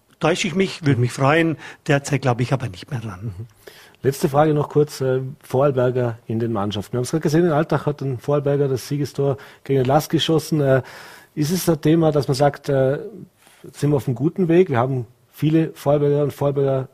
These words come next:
Speaker 2: äh, Fußballspieler, die den Schritt in den Profibereich schaffen, die auch in diesen Mannschaften zum Zug kommen. Mehr könnte es natürlich immer sein, äh, aber, äh, wie zufrieden ist man mit dem, was da jetzt auch aus dem Nachwuchs nachkommt, wie die Nachwuchsarbeit läuft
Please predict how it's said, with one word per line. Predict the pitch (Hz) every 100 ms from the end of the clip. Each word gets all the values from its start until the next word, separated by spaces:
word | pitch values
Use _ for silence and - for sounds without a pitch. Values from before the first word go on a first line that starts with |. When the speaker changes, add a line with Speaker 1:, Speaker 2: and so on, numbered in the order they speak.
| -
Speaker 2:
äh, | 127
Fußballspieler, | 127 151 - 135 - 143 139 139
die | - 123 123 113 - _ _ _
den | - 123 117 117
Schritt | - 147 147
in | 143
den | 127
Profibereich | - 139 131 127 117 113
schaffen, | 123 151 -
die | 143
auch | 117
in | 120
diesen | 147 135
Mannschaften | 123 127 120 127
zum | - 120
Zug | - 160 -
kommen. | - 175 185 - - - _ _ -
Mehr | 113 135
könnte | - 147
es | -
natürlich | 139 143 139 117
immer | 160 170
sein, | 156 165 185 143
äh, | 127 131 135 131 - _ _ -
aber, | 120 135 139 160
äh, | 180 175 185 - 220 185 247 302 _ _ _ _ _ _ _ _ _ -
wie | 147
zufrieden | 147 143 156 160
ist | 170
man | 123
mit | 117 113 -
dem, | 120
was | 123 120
da | 127
jetzt | 120 127
auch | 123
aus | 117 -
dem |
Nachwuchs | 120 120 123 143 -
nachkommt, | 165 135 - 147 143
wie | 117
die | 110
Nachwuchsarbeit | 110 117 131 - 131 135 131
läuft | 131 147 -